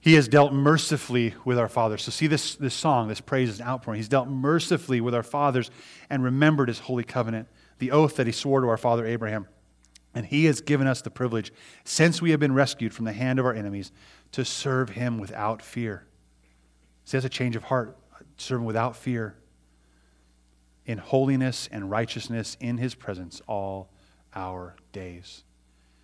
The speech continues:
See, God, God's promise changes our heart. And when he changes our heart, he makes the invisible visible. What is the invisible he makes visible? Well, we're gonna read more about that, but basically it's this. It's the power that Christ has to demolish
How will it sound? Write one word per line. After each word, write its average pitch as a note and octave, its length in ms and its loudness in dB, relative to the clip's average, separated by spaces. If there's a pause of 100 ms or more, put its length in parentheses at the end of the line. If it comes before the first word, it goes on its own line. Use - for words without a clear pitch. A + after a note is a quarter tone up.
(360)
See, B2 140 -8
God, B2+ 440 -2
God's A#2+ 180 -2
promise C3+ 460 -2
changes A#2 680 -4
our G#2+ 200 -10
heart. A2+ 440 -6 (320)
And A#2+ 100 -4
when A#2 60 -2
he A2+ 60 -4
changes C3+ 440 0
our A2+ 120 2
heart, A#2+ 280 0
he A#2 80 -2
makes A#2 200 -2
the B2 160 -10
invisible A2+ 600 -2
visible. G#2 500 -6 (680)
What C#3 160 4
is C#3+ 100 2
the C#3+ 120 4
invisible C#3 360 2
he B2+ 100 2
makes B2+ 200 0
visible? C3 360 -4 (320)
Well, A#2 100 -4
we're B2+ 60 -2
gonna B2+ 100 -2
read C3 140 0
more B2+ 160 2
about B2 220 0
that, G#2+ 120 -4
but A2 140 -12
basically B2 280 -8
it's - 100 -10
this. B2 180 -6
It's - 140 -14
the - 80 -20
power C3 440 -2
that G#2 160 -8
Christ A#2 360 -6
has G2 340 -8 (540)
to A#2+ 80 -6
demolish A#2 640 0